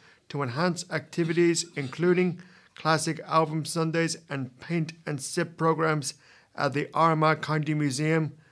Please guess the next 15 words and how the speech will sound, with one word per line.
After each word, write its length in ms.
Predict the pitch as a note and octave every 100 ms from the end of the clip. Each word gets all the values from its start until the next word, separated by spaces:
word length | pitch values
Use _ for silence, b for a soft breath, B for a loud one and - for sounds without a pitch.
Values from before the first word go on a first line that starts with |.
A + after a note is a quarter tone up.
| b -
a 100 | A2+
series 460 | - E3+ F3 D#3
of 180 | C3 -
four 320 | - F#3 F#3+
themed 360 | F3 E3 D#3+ C#3+
walking 360 | D3+ C#3+ D3
tours 400 | B2+ D#3 E3 D#3+
of 220 | - C3+ -
Armagh 360 | F3 F3 E3+ D#3+
City, 380 | D#3+ D#3 D#3 - B B B B
and 140 | - C3
a 60 |
range 300 | D3 E3 D#3+
of 160 | E3+ C#3
events 840 | C3 D#3 E3 E3+ - - E3 D#3+